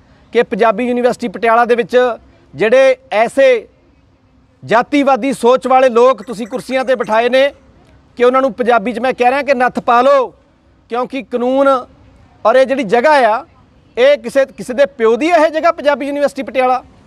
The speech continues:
ਜਿਹੜਾ ਬੰਦਾ ਕੈਂਪਸ ਦੇ ਅੰਦਰ ਆ ਗਿਆ ਉਹ ਇਸ ਜਗ੍ਹਾ ਦਾ ਹੱਕਦਾਰ ਹੈ ਔਰ ਇਹ ਐਡਾ ਵੱਡਾ ਵਿਦਿਅਕ ਅਦਾਰਾ ਜਿਹਨੂੰ ਤੁਸੀਂ ਜਾਤੀਵਾਦੀ ਭੇਟ ਚਾੜ ਰਹੇ ਹੋ। ਸੋ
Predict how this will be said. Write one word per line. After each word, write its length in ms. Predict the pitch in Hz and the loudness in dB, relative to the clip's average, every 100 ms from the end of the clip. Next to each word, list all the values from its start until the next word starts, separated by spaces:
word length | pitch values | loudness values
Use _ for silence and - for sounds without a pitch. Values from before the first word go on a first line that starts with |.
| - - - - - 135 | -20 -20 -20 -20 -20 -2
ਜਿਹੜਾ 300 | 220 330 320 | 0 2 2
ਬੰਦਾ 300 | 269 262 277 | 0 -2 -2
ਕੈਂਪਸ 340 | 240 240 247 | -4 -4 -4
ਦੇ 120 | 214 | -4
ਅੰਦਰ 180 | 262 262 | -2 0
ਆ 140 | 254 | 0
ਗਿਆ 300 | 247 254 226 - _ _ _ | 2 0 0 -4 _ _ _
ਉਹ 120 | 240 269 | 2 4
ਇਸ 140 | 277 - | 2 0
ਜਗ੍ਹਾ 220 | 247 269 | -2 0
ਦਾ 100 | 262 | 0
ਹੱਕਦਾਰ 440 | 226 226 247 262 | -2 -2 0 2
ਹੈ 180 | 254 190 - _ _ _ _ _ - | 0 -2 -8 _ _ _ _ _ -4
ਔਰ 100 | 233 | 0
ਇਹ 60 | 269 | 0
ਐਡਾ 240 | 196 262 | 2 0
ਵੱਡਾ 260 | 247 208 262 | 0 0 0
ਵਿਦਿਅਕ 300 | 226 254 233 | 0 -4 -2
ਅਦਾਰਾ 260 | 240 254 | -2 -2
ਜਿਹਨੂੰ 240 | 233 247 269 | -2 -6 -10
ਤੁਸੀਂ 380 | 190 247 247 202 _ _ 127 | -10 -10 -10 -12 _ _ -2
ਜਾਤੀਵਾਦੀ 600 | 220 254 285 285 269 285 | -2 0 0 0 0 -2
ਭੇਟ 320 | 208 269 226 | 2 2 2
ਚਾੜ 260 | 247 247 262 | 0 0 2
ਰਹੇ 240 | 247 240 | 0 0
ਹੋ। 200 | 226 139 _ _ _ _ _ _ _ | -4 -8 _ _ _ _ _ _ _
ਸੋ 260 | 240 262 285 | 2 4 2